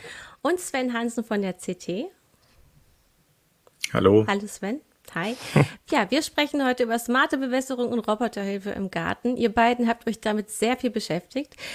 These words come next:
Speaker 1: Wir machen die Sendung eigentlich auch aus aktuellem Anlass, denn wahrscheinlich werden sehr, sehr viele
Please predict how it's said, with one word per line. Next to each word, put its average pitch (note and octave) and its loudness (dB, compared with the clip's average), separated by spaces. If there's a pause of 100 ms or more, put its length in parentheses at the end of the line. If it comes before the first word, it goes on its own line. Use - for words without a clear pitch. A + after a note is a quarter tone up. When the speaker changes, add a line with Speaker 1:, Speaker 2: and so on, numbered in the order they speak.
(380)
Speaker 1:
Wir A3 6
machen D4 4
die B3 2
Sendung B3+ 2
eigentlich B3+ 0
auch A#3 -2
aus A3+ 0
aktuellem - -4
Anlass, A3 0
denn A3+ -2 (120)
wahrscheinlich A#3+ 2
werden A3+ 2
sehr, A#3+ 2
sehr A#3+ 2
viele A#3 0